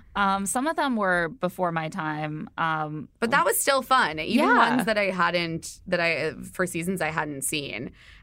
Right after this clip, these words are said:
Speaker 2: And the cool thing also is that while all of the women that were on the show a while ago seemed to look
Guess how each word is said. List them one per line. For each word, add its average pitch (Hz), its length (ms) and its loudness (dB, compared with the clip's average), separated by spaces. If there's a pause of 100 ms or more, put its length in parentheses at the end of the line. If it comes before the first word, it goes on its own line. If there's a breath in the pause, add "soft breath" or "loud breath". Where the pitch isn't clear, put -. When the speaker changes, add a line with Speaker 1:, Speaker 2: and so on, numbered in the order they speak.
Speaker 2:
And 170 320 -2 (760)
the 233 80 0
cool 269 280 -6
thing 240 240 0
also 113 600 -2 (180)
is 165 200 -2
that 160 320 0
while 165 420 0
all 226 240 0
of 254 120 -2
the 196 120 -2
women 175 460 -2
that 143 120 -4
were 147 120 -2
on 139 120 -6
the 139 80 -10
show 139 220 -8
a 131 60 -6
while 117 260 -4
ago 120 260 -8
seemed 160 380 -6
to 156 80 -10
look 143 400 -8